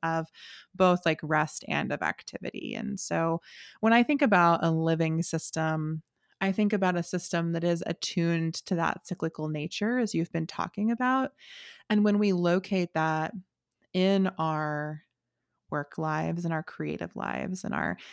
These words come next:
day-to-day, month-to-month, year-to-year lives,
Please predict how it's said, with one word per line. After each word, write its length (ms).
day-to-day, 560
month-to-month, 800
year-to-year 840
lives, 760